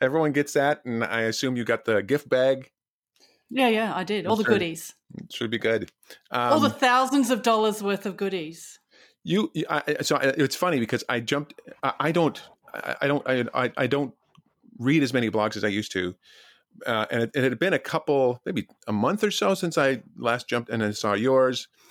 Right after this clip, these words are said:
Speaker 1: Uh, I only follow maybe just a, a handful of them, and, uh,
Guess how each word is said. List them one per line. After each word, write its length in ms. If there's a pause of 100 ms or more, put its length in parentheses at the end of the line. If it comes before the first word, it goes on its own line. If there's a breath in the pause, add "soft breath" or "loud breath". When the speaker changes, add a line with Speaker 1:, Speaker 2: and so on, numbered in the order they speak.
(480 soft breath)
Speaker 1:
Uh, 240
I 80
only 240 (220)
follow 300
maybe 300
just 180
a, 240
a 40
handful 440
of 80
them, 140 (600 loud breath)
and, 400
uh, 360